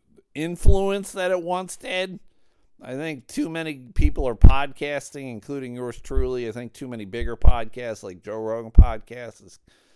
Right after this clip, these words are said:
kinda made Marc Maron's podcast drop down a little bit. But whatever, at the time it was a pretty big podcast. And they did a live recording down at the Wealthy Theater, like, sits four hundred people, four hundred people there to watch Marc Maron do a live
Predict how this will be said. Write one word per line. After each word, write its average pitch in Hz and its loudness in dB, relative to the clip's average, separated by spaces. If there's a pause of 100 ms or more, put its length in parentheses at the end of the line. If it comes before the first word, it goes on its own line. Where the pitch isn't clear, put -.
(280)
kinda 117 -12
made 104 -6
Marc 104 -8
Maron's 101 -12
podcast 101 6
drop 95 -10
down 101 -8
a 104 -12
little 101 -10
bit. 101 -10
But 110 -6
whatever, 175 0
at 131 -10
the 113 -18
time 196 -10
it 135 -10
was 113 -12
a - -10
pretty 139 -4
big 151 -8
podcast. 143 -8 (440)
And 127 -12
they 135 -2
did 160 -4
a 156 0
live 190 0
recording 190 2
down 165 -4
at 156 -6
the 139 -4
Wealthy 170 -2
Theater, 160 -4
like, 110 -10
sits - -16
four 170 2
hundred 151 -10
people, - 2
four 156 -4
hundred 143 -8
people 123 -12
there 123 -6
to 107 -8
watch 123 -8 (320)
Marc 123 -4
Maron 117 -8
do 104 -10
a 101 -4
live 113 -8